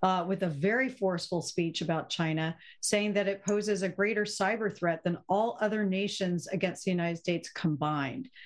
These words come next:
So very strong words coming out of the F B I director. He also gave a statistic that the F B I is opening, on average, two counterintelligence investigations related to China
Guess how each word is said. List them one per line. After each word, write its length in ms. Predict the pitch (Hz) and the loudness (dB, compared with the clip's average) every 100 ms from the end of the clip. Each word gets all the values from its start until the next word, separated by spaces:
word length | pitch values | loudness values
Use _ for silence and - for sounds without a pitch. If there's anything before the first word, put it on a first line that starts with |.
| - | -6
So 340 | - 202 175 151 | 0 2 0 0
very 400 | 165 214 247 247 | 0 2 2 -2
strong 380 | - 202 190 | 0 0 2
words 280 | 175 175 170 | 0 0 -2
coming 280 | - 185 170 | -2 0 0
out 120 | 160 | 0
of 40 | 156 | 0
the 120 | 160 | -2
F 100 | 160 | -2
B 120 | 165 | 0
I 100 | 156 | 0
director. 640 | 160 147 151 143 156 147 - - - | 0 0 -2 -2 -2 -2 -4 -14 0
He 120 | 233 | 2
also 320 | 240 262 285 | 2 0 -2
gave 240 | 220 233 220 | 2 2 0
a 60 | |
statistic 680 | 214 196 - 262 262 202 - | -4 -4 0 0 0 -2 0
that 160 | 170 | 0
the 140 | 180 180 | 0 -2
F 120 | 185 | 0
B 140 | 202 | 0
I 200 | 185 180 | 2 2
is 140 | 180 160 | 0 0
opening, 600 | 170 170 175 170 170 165 - - - | -2 -2 0 0 0 -2 -8 -4 0
on 220 | 190 196 | 2 0
average, 600 | 180 208 226 180 165 - | 0 0 0 -2 -2 -4
two 280 | - 254 254 | 0 0 0
counterintelligence 1040 | - 208 202 190 - 185 190 175 175 165 | -2 0 2 0 0 0 0 0 -2 0
investigations 840 | 165 165 165 170 170 165 180 165 160 | 0 0 0 -2 0 0 0 -2 0
related 440 | 160 170 175 170 | 0 0 -2 -2
to 80 | 170 | -4
China 520 | - 170 156 156 151 | -4 -2 0 0 -4